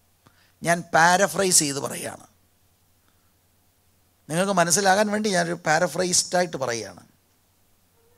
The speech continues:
"എന്തിനാ നീ വന്നത്? എല്ലാം നേടാനല്ലേ?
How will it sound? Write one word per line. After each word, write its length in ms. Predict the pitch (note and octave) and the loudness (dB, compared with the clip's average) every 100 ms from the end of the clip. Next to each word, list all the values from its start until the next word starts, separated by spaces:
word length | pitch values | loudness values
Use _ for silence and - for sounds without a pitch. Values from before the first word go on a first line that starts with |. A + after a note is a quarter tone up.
| _ _ _ _ _ _ _ _ _ _ _ _ _ _ _ _ _ _ _ _ _ _ _ - | _ _ _ _ _ _ _ _ _ _ _ _ _ _ _ _ _ _ _ _ _ _ _ -12
"എന്തിനാ 420 | A2+ A#2+ C#3 C3 | -12 -10 -10 -8
നീ 160 | A#2+ A#2 | -10 -10
വന്നത്? 520 | A2 A2 G#2+ F#2+ - _ _ _ _ _ _ _ _ _ _ _ _ _ _ _ | -12 -10 -14 -14 -20 _ _ _ _ _ _ _ _ _ _ _ _ _ _ _
എല്ലാം 300 | A2+ A#2+ B2+ | -10 -6 -6
നേടാനല്ലേ? 720 | C3 C3+ C#3+ A#2+ F#2+ F#2+ - | -6 -6 -8 -8 -14 -18 -20